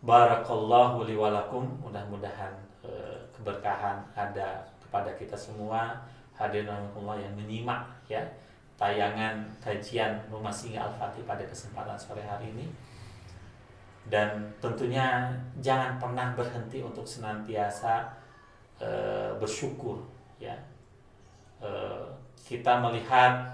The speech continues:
profil Rumah Singgah Al-Fatih, melihat, eh, apa, pasiennya, melihat orang tuanya, maka banyaklah bersyukur. Karena sesungguhnya dengan syukur itu Allah akan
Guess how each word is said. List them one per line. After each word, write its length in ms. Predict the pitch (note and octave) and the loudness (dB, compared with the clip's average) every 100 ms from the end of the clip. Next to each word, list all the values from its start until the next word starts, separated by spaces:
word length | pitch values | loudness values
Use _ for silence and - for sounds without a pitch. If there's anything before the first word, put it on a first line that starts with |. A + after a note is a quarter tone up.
| - B2+ | -8 2
profil 400 | A2+ A2+ A#2+ A2+ | 2 4 0 0
Rumah 160 | A#2 | -2
Singgah 360 | - A2+ A2+ A2 | -2 -2 0 0
Al-Fatih, 640 | A#2+ A#2 - A#2+ A2+ A#2 A#2 A2+ | 0 -2 -2 -6 -6 -8 -12 -8
melihat, 560 | G#2+ G#2+ G#2+ A2 A2 - - - - - - A2 | -6 -6 0 2 2 -4 -14 -20 -20 -20 -16 -6
eh, 440 | G#2 G#2 G2+ G2+ G#2 | -2 0 0 0 0
apa, 600 | G#2+ - A2 A2 A2 - A#2 | 0 0 2 2 2 -2 0
pasiennya, 720 | A#2 - A#2+ A#2+ A#2+ A#2 A2+ A2 | 0 0 0 0 -2 -4 -6 -6
melihat 480 | G#2+ G#2+ G#2 G#2+ - - - | -6 -4 -2 -2 -4 -14 -2
orang 320 | A#2 B2 A2 | 0 0 -4
tuanya, 560 | - A#2 A#2+ A#2+ A2 G#2+ - - - - - | -4 -2 -2 -2 -8 -10 -12 -20 -20 -20 -12
maka 320 | A#2+ - B2+ A2+ | -10 -6 -4 0
banyaklah 480 | A2+ B2 B2 A#2 | 0 0 -2 -2
bersyukur. 560 | G#2 - - - - G#2+ - - - - - - - | -4 -8 -10 -10 -10 -10 -12 -18 -20 -20 -20 -20 -8
Karena 160 | G#2 G2+ | -4 -4
sesungguhnya 800 | G#2 A2+ - G#2+ G#2+ G#2+ A2 A2+ | -4 -8 -8 -6 -6 -6 -4 -4
dengan 240 | G#2+ G#2 | -2 -4
syukur 400 | G#2+ A#2+ - A2 | -4 -6 -6 -4
itu 160 | G#2 - | -2 -2
Allah 400 | G#2+ G#2+ - - | -4 -2 -2 -4
akan 340 | - G#2 G#2+ | -8 -8 -10